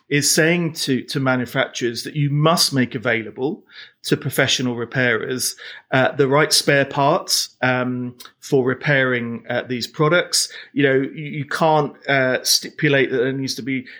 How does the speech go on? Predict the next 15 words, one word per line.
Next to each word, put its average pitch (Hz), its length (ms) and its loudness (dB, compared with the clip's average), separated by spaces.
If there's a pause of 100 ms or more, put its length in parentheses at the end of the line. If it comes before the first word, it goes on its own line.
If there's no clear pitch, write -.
(240)
particular 135 480 0
technical 139 500 -4
tools 156 640 2
or 120 120 -2
bespoke 135 440 -2
tools 139 440 -4
to, 123 80 -12
to 135 160 -8
do 147 260 2
that. 117 320 0
It's 131 120 -8
gotta 135 160 0
be 135 100 -2
made 131 220 -2
easy. 135 520 -2